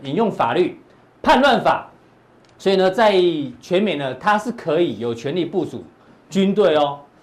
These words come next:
这个军队哦，哎呦，大家想说这个中国大陆的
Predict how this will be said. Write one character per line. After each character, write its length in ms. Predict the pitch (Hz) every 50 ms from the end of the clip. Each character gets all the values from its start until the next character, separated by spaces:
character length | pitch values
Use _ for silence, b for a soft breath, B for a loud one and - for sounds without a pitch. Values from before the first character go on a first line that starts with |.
| _ _
这 80 | - 214
个 80 | 190 170
军 320 | - - 220 226 233 240
队 240 | - 247 226 208 190 175
哦， 60 | 170
哎 100 | - 175
呦， 160 | 196 185 180 - - _ _ _ _
大 140 | - 202
家 60 | 202 190
想 140 | 170 147
说 200 | 147 170 190 190
这 120 | 190 - 180
个 100 | 175 170
中 180 | 147 - 202 196
国 100 | 185 170
大 160 | 180 180 175
陆 120 | 175 165
的 340 | 156 156 151 143 135 120 -